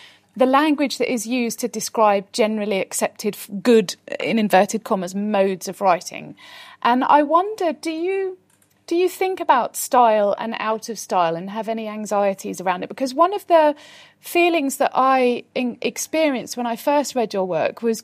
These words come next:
gratitude that I didn't feel quite so alone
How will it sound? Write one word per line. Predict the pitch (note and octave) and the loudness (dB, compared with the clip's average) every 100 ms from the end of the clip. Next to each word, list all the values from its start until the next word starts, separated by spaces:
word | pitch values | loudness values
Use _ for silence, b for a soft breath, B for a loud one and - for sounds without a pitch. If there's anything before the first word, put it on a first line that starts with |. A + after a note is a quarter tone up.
| _ | _
gratitude | - C4 D4+ - C4 - G#3+ F#3+ | 0 2 2 -2 -6 -2 -2 0
that | G#3 | 2
I | G#3+ | 2
didn't | A#3+ A#3 - - | 0 -4 -8 -4
feel | B3+ A3+ | 0 2
quite | - - | 0 0
so | B3 A3+ | 0 -2
alone | A3+ A#3 A3 E3+ D#3+ E3 F#3+ | 2 4 4 4 -2 -10 -12